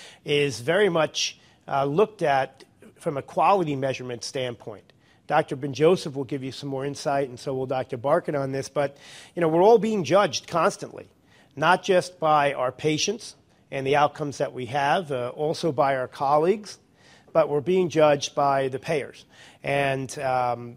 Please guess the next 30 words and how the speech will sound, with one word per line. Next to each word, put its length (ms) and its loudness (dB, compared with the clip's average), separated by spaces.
the 140 -4
individuals 480 -2
who 80 -8
grant 320 -8
licenses, 560 -4
et 80 -14
cetera. 360 -2
So 200 -2
it 80 0
is 140 6
important 440 0
to 60 -4
realize 500 4
that 180 -2
with 140 -10
these 160 -8
new 120 0
healthcare 420 0
measures, 500 2
uh, 200 -2
things 240 -2
like 160 0
value-based 640 0
purchasing, 560 -8
et 100 -14
cetera, 480 -2
that 400 -2
these 340 -4
quality 580 2
metrics 600 -6